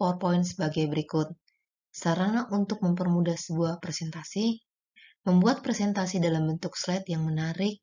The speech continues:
dan cantik dengan fitur audio, video, gambar, dan animasi, serta template atau desain yang akan dipergunakan. Mempermudah dalam membuat, mengatur, dan mencetak berbagai slide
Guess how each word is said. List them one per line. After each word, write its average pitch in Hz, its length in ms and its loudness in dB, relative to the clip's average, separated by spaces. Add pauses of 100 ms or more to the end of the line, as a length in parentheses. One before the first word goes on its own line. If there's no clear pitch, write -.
dan 156 240 0
cantik 175 480 -4
dengan 185 480 2
fitur 226 480 -4 (240)
audio, 175 720 0 (560)
video, 190 640 4 (560)
gambar, 165 640 0 (320)
dan 156 320 -2
animasi, 165 880 -2 (320)
serta 240 480 -4
template 185 560 0 (240)
atau 185 480 -2
desain 185 560 2
yang 196 160 -2
akan 156 240 -6
dipergunakan. 156 880 -4 (640)
Mempermudah 196 400 4
dalam 180 320 6
membuat, 170 480 4 (640)
mengatur, 175 640 2 (320)
dan 160 160 6
mencetak 196 480 0
berbagai 160 400 2
slide 165 400 -2